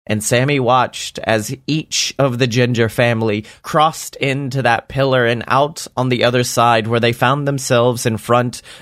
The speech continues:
of the Wizard Harvard bullet train. Eventually, it came down to no one but Gina, Sammy, and Greg, readying to make their final jump over. And Gina looked nervous.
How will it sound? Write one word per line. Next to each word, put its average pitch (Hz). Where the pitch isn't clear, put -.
of 98
the 107
Wizard 135
Harvard 123
bullet 95
train. 82
Eventually, 139
it -
came 135
down 123
to 131
no 117
one 143
but -
Gina, 147
Sammy, 120
and 113
Greg, 95
readying 147
to 139
make 123
their 117
final 139
jump 117
over. 110
And 117
Gina 123
looked 131
nervous. 117